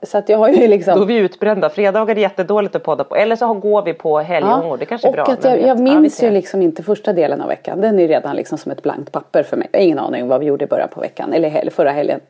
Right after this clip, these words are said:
Speaker 1: vet inte. Men det jag minns var det som hände igår. Igår hände något jättestort här hemma.
Speaker 2: Oj.
Speaker 1: Ja, ja, alltså stort för att vara funkisfamilj då. Så,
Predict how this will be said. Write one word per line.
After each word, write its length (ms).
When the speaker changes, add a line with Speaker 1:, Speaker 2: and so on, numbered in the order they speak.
Speaker 1:
vet 280
inte. 200
Men 480
det 160
jag 140
minns 480
var 260
det 140
som 160
hände 260
igår. 300
Igår 380
hände 300
något 240
jättestort 760
här 100
hemma. 320
Speaker 2:
Oj. 320
Speaker 1:
Ja, 60
ja, 240
alltså 220
stort 300
för 100
att 40
vara 100
funkisfamilj 800
då. 200
Så, 220